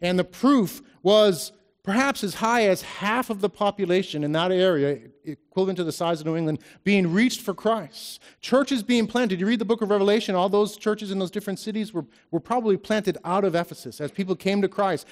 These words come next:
Men like Epaphras, who, who I think it was Epaphras, Erastus, I can't remember his name, went to Colossae and planted a church there.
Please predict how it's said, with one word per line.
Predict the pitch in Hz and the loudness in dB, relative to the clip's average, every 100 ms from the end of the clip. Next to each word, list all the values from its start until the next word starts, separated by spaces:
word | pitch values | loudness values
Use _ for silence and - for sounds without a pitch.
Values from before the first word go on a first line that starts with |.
| - | -6
Men | 165 190 | 0 2
like | 190 196 | 2 0
Epaphras, | - 202 202 - 180 - - _ | -2 -2 -2 -2 -4 -4 -14 _
who, | - 180 165 - | -2 0 -2 -6
who | 185 170 - | -4 -4 -10
I | |
think | 160 160 | -12 -10
it | |
was | 127 | -8
Epaphras, | 165 156 175 - | -6 -4 -4 -8
Erastus, | 143 160 165 - 196 - | -2 0 0 -4 -8 -8
I | 143 | -12
can't | 165 | -12
remember | 156 | -10
his | 135 | -8
name, | 147 143 - | -6 -8 -10
went | - 185 | -6 -4
to | 175 | -4
Colossae | - 185 185 - 151 117 92 _ _ _ - | 0 2 2 0 -6 -6 -10 _ _ _ -16
and | 139 | -8
planted | 202 202 202 170 | -2 0 0 -2
a | |
church | - 196 196 - | -2 -6 -6 -10
there. | 117 | -10